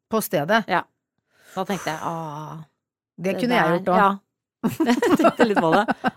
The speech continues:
Speaker 2: «Ah, det der er vond firmajobb.» <laughs> Og det er eksklusiv konsert, og så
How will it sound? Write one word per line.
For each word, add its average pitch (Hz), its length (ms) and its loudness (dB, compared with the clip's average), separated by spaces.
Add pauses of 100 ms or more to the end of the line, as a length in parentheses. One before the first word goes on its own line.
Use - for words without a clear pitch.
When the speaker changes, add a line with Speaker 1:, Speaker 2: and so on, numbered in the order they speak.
(160)
Speaker 2:
«Ah, 165 320 0
det 190 160 0
der 185 240 4
er 233 80 2
vond 208 240 2
firmajobb.» 190 560 2 (460)
<laughs> - 260 -8
Og 233 140 6 (100)
det 180 100 2
er 196 220 2 (280)
eksklusiv 220 840 -2
konsert, 233 460 0
og 202 160 0
så 214 200 0